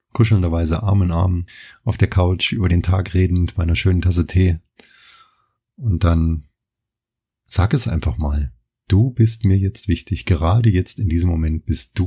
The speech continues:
mir das Wichtigste. Das ist so eine Art, das kann so eine Art Tagesritual werden. Wenn euch das gelingt, den Tag nachzubesprechen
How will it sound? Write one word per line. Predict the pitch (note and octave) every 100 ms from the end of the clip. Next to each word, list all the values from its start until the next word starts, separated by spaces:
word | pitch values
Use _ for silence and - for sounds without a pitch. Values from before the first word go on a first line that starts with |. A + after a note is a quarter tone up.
| G#2+
mir | F#2
das | E2+ -
Wichtigste. | - - - - D#2+ - _ _ _ _ _ _ _ _ _ _ _ _ _ _ _ _ _ _ _ _ _ _ _ _ _ _ _ _ _ _ _ _ _ _ _ _ _ -
Das | F2 -
ist | -
so | -
eine | G2+ F2+ F2
Art, | F2+ F2+ - - A#2 -
das | - -
kann | - G#2+ C#3+
so | F#2+
eine | D#2+
Art | - E2+ -
Tagesritual | G#2 A2 A2+ - - - D#2 D2
werden. | D2+ D2 C#2+ _ _ _ _ _ _ _ -
Wenn | E2+
euch | E2+
das | - - -
gelingt, | B2 B2+ A#2 - _ _ _ _ _ _ _ _ _ _ _ _ _ _ -
den | G2 F2+ E2+ E2
Tag | - G2 G#2+
nachzubesprechen | G#2+ A2 - E2+ D#2+ - E2 - D#2 C#2